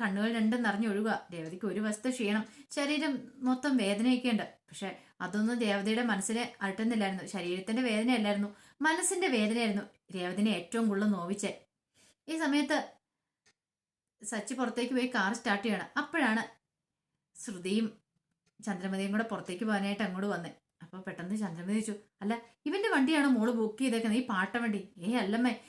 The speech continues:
ഞാൻ വേറെ കാർ ബുക്ക് ചെയ്തിട്ടുണ്ടെന്ന് പറയണം. കാർ ഇപ്പൊ തന്നെ വരുമെന്ന് പറയാം."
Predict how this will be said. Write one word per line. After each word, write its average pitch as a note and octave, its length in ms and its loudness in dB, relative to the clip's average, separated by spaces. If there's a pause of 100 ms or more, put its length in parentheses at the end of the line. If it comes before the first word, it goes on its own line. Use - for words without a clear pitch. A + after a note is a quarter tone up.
(140)
ഞാൻ F4+ 180 2
വേറെ C#4 320 4
കാർ A3+ 220 4
ബുക്ക് A3 240 -2
ചെയ്തിട്ടുണ്ടെന്ന് A3+ 420 2
പറയണം. G3+ 280 -2 (180)
കാർ F3 120 -4
ഇപ്പൊ G3 160 -6
തന്നെ A3+ 160 -2
വരുമെന്ന് G3 320 0
പറയാം." G3 220 0